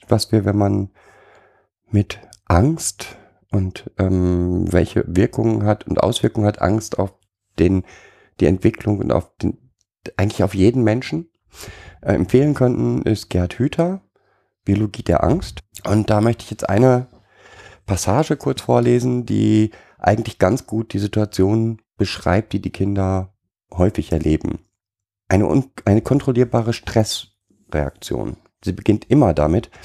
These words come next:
dass eine Information ganz oben in unserem Gehirn, wo alle Fäden zusammenlaufen, in der Hirnrinde ankommt, die in dieser Situation, zu diesem Zeitpunkt oder in dieser Weise nicht erwartet wurde.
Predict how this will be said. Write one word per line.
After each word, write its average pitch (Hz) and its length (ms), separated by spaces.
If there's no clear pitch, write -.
dass 92 140
eine 98 140
Information 101 680
ganz 123 300
oben 101 280
in 90 80
unserem 80 300
Gehirn, 101 520
wo - 100
alle 92 200
Fäden 98 320
zusammenlaufen, 101 800
in 82 100
der 87 80
Hirnrinde 92 560
ankommt, 73 560
die 98 80
in 90 80
dieser 110 220
Situation, 117 720
zu - 80
diesem 147 360
Zeitpunkt 107 600
oder - 180
in 82 220
dieser 110 300
Weise 95 280
nicht - 300
erwartet 87 460
wurde. - 260